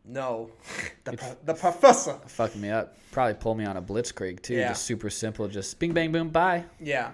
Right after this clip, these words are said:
Speaker 1: and I also read that professor, the professor, the main character, when
Speaker 2: Mm-hmm.
Speaker 1: they originally were developing the show, he was supposed to be, like, an old guy, like, a much older,
Speaker 2: Oh,
Speaker 1: like,
Speaker 2: okay.
Speaker 1: like, grandpa age, but they ended up, they decided to go with a more younger,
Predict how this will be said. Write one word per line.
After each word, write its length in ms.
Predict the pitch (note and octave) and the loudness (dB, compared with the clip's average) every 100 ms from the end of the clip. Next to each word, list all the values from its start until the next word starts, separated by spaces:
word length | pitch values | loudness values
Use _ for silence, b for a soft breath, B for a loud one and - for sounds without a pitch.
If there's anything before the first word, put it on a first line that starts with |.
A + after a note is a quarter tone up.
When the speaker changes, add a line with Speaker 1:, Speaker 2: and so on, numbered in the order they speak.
| - | -6
Speaker 1:
and 100 | E3+ | 4
I 40 | |
also 240 | E3+ A3+ D#4 | 4 6 2
read 340 | D#3+ E3 D#3+ | 4 4 4
that 420 | D3 C3 - - - | 0 -2 -6 -18 -18
professor, 420 | D3+ D3 C#3+ - | -4 0 0 -2
the 80 | D3 | -12
professor, 440 | C#3 C3 C#3 D#3+ | -8 -2 -2 -2
the 80 | C3+ | -8
main 200 | C3 C3 | -8 -8
character, 540 | C3 B2 C3+ C#3 C#3 | -4 -4 -4 -8 -8
when 180 | - C3+ | -6 -4
Speaker 2:
Mm-hmm. 40 | C3+ | 0
Speaker 1:
they 120 | E3+ | 2
originally 420 | D3+ C#3+ D3 D3+ | 2 2 2 2
were 100 | C#3 | 0
developing 400 | B2 B2 B2+ C#3 | -2 0 -2 -2
the 60 | B2 | -10
show, 320 | - B2 A#2+ | -6 -4 -4
he 160 | D3+ F#3 | -6 -6
was 160 | B3 | -6
supposed 460 | - F#3 E3 E3 E3+ | -6 -8 -2 -2 -2
to 60 | D#3 | -6
be, 160 | C#3+ | -6
like, 200 | C3+ B2 | -6 -6
an 80 | B2+ | -8
old 320 | - B2 B2+ | -10 -10 -10
guy, 280 | A2 - - - _ - | -12 -14 -16 -20 _ -12
like, 120 | C3 | -8
a 40 | B2+ | -8
much 340 | A#2+ C3 B2+ - | -8 -8 -8 -12
older, 640 | C3+ C3+ C3 B2 B2 A#2+ | -12 -10 -6 -4 -2 -4
Speaker 2:
Oh, 400 | A#2 C3 C#3+ C#3+ C3+ | -6 -8 -8 -8 -4
Speaker 1:
like, 320 | A#2+ A#2+ - | -4 -6 -12
Speaker 2:
okay. 160 | G#2 A2+ | -14 -10
Speaker 1:
like, 140 | B2+ | -12
grandpa 460 | B2 B2 C3+ C#3 G#2+ | -8 -6 -4 -6 -6
age, 320 | A#2 A2 - | -6 -8 -10
but 120 | B2+ | -10
they 160 | C3 B2 | -6 -6
ended 180 | B2+ C3 | -6 -6
up, 320 | B2 A#2 - _ _ _ _ - _ - | -6 -8 -14 _ _ _ _ -20 _ -16
they 140 | C3+ | -12
decided 380 | B2+ B2 C3 B2+ | -10 -8 -4 -4
to 60 | B2 | -6
go 180 | B2 B2 | -6 -6
with 140 | B2+ | -6
a 60 | B2 | -8
more 220 | B2 A#2+ | -8 -8
younger, 540 | A#2 B2 B2 B2+ B2 | -10 -12 -10 -12 -12